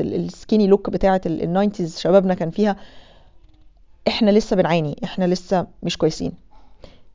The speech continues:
فيا ريت اللي عنده بنات، يا ريت اللي، حتى اللي عنده، اللي عندها مشكلة، آه، تبتدي تفكر إن يمكن العلاج مش إن إحنا ندخل في دايت ورا التاني، ورا التالت، ورا الرابع،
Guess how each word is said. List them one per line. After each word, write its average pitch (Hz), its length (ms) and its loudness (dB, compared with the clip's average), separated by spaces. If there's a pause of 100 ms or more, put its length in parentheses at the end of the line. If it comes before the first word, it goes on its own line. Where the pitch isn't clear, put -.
(100)
فيا 170 540 4
ريت 190 300 4 (380)
اللي 175 160 2
عنده 196 240 4
بنات، 175 440 2 (200)
يا 160 120 0
ريت 170 260 0 (120)
اللي، 160 420 -2 (100)
حتى - 320 0
اللي 185 120 2
عنده، 196 440 2
اللي 175 120 2
عندها 190 360 6
مشكلة، 170 480 -2 (600)
آه، - 40 -2
تبتدي 214 400 0
تفكر 214 520 -2 (140)
إن 180 160 -2
يمكن 214 340 0
العلاج 196 520 2 (100)
مش 208 320 -2
إن 190 120 -2
إحنا 208 340 -4 (420)
ندخل 196 340 2
في 190 160 -4
دايت 202 360 6
ورا 185 100 6
التاني، 208 400 4
ورا 175 120 0
التالت، 190 400 2
ورا 175 140 4
الرابع، 175 380 6